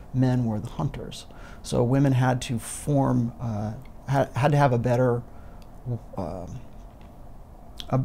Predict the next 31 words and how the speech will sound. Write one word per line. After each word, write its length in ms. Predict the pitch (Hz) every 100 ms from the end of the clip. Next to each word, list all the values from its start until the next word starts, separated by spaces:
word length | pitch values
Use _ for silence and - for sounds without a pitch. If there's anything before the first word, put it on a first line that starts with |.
| -
a, 440 | - 120 139 147 147
a 80 | 143
better 180 | 165
capacity, 560 | 170 143 143 131 127 113
I 80 | 107
guess, 200 | 98 -
to 80 | 127
form 360 | - 143 131
social 300 | 123 117 -
networks 460 | 120 120 - 123 -
amongst 300 | 110 95 -
themselves, 500 | 107 - 180 143 - - - -
because 160 | - 123
they 60 |
had 100 | 113
to 60 | 110
rely 360 | 120 143 165 156
on 80 |
each 200 | 131 127
other 280 | 131 123 120 - - -
for 220 | - 139
their 160 | 123 117
own 140 | 113
survival. 760 | - 110 135 147 135 127 123 - - - -
Um, 240 | 127 120
they 100 | 117
had 200 | 113 110
to 320 | - 120 113
rely 560 | 127 120 127 143 147 143 -
on, 440 | 123 120 117 113
uh, 400 | 123 120 110 131